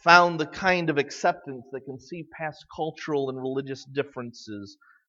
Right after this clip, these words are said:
at the feet of Jesus. Maybe they were there when another Mary,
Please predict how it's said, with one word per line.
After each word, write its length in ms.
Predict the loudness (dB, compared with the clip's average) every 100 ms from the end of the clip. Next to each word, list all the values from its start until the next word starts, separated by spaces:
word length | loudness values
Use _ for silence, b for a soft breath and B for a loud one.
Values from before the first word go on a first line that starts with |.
| -10
at 120 | -10
the 100 | -10
feet 280 | -12 -8 -8
of 140 | -8 -10
Jesus. 720 | -14 -14 -14 -18 -18 -20 _ _ _ _ _ _ _ _ _ _ _ _ _ _ _ _ B B 8
Maybe 400 | 10 10 6 4
they 180 | 4
were 180 | 4 2
there 280 | 2 2 2
when 160 | -2 -4
another 400 | 2 2 2 0
Mary, 560 | 0 2 2 0 -6